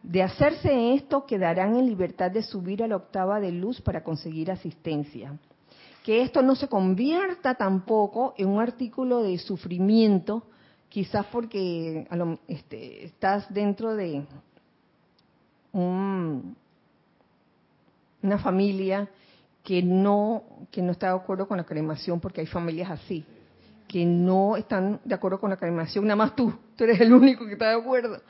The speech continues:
Y entonces el día que alguien de la familia desen-, desencarnó, tú asomaste la idea y, y, y te cayeron encima. Ni se te ocurra.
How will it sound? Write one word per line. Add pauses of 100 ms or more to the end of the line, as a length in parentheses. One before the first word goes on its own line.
(460)
Y
entonces
el
día
que
alguien
de
la
familia
desen-, (200)
desencarnó,
tú
asomaste
la
idea
y, (160)
y,
y
te
cayeron
encima.
Ni
se
te
ocurra.